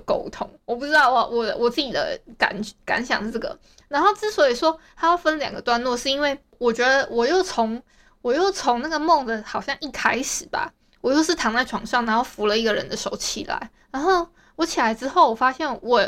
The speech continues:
我，我后来有实体了。可我那个实-，有实体呢的，好像是类似另外一个平行时空。我那个，我又还是有遇到那个前男友，可是我那时候有一个现男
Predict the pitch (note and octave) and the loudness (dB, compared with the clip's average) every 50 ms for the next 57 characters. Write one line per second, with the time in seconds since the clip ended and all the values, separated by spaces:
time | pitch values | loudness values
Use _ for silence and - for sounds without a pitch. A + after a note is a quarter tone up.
0 | - - - A3+ A3 G#3+ G#3 - A3+ A3+ A3 - - - - G#4 F4 C#4 - - | 0 -4 -4 -4 -2 -2 -2 0 0 0 0 -2 -2 2 4 6 6 6 6 4
1 | - A3 A3 - - - G#3+ A#3 A3+ - D4 A3 - - B2+ - A#3 - _ _ | 0 -2 -2 -4 -4 -4 -4 -4 -4 -4 -4 -4 -4 -4 -4 -4 -6 -8 _ _
2 | _ _ _ - D4 F#4 G4 C#4+ C4+ E4 F4 E4 E4 - - A#3 G#3 - - _ | _ _ _ 4 4 4 4 2 2 0 0 0 -2 -4 -6 -6 -6 -8 -4 _
3 | - A#3+ A3+ A3 - - A#3 B3+ B3+ - C#4+ C4 G#3 G#3 G3 - A3+ A3+ - _ | 0 2 2 0 -2 -4 -4 -4 -2 -4 -4 -2 -2 -2 -2 -2 -4 -6 -8 _
4 | _ _ _ _ _ _ _ _ _ - B3+ A#3+ - E2+ - - - _ - - | _ _ _ _ _ _ _ _ _ -2 0 0 0 0 -2 -6 -12 _ -6 -2
5 | - A3+ A#3 C#4 D#4 E4+ - - F#4+ E4+ D#4 D4+ - _ _ _ _ _ - E4 | 0 2 4 4 4 2 2 2 2 2 2 -2 -6 _ _ _ _ _ 2 2
6 | F4 D#4+ D#4 - - E4+ D#4+ D#4 D4 C#4+ C4+ C#4+ D#4+ E4 D#4 D#4 D4 C#4 C4+ B3+ | 4 4 2 0 0 0 0 2 0 0 -2 -2 -2 -2 0 2 2 2 0 -2
7 | A#3 - - G#3 G3+ A3 A#3 - G#3+ G3 G#3 A3 - - - G3 G3 G3 - - | -4 -6 -4 -4 -2 -2 -2 -2 -2 -2 -2 -2 -4 -6 -8 -8 -8 -6 -2 -2
8 | A3 G#3 G#3+ A#3 A3+ - A3+ A3+ B3+ D#4+ F4+ F4+ D4+ - - - A#3+ A#3 C4 E4+ | -2 -2 -2 -6 -4 0 0 0 2 2 0 0 0 -2 -2 0 2 4 4 4
9 | - - - - - A3+ - - A4+ D4 F4 D4 D4+ C#4+ C#4+ C#4+ C#4+ C#4+ C4+ C#4 | 2 0 2 2 2 2 4 6 6 6 6 4 4 4 4 4 2 0 -2 -2
10 | - A#3+ A3 A3+ A3+ G#3+ A3+ A#3 A3 - - B3 C#4 F4 F#4 C#4+ C#4 D4+ D4+ - | -2 -2 -2 0 0 0 0 0 -2 -2 -2 0 2 4 4 4 2 0 0 2
11 | C4 B3+ A#3 - - A3 A3 - - - B3+ - - - - | 2 2 0 0 -2 -4 -4 -2 0 2 0 0 0 -6 -14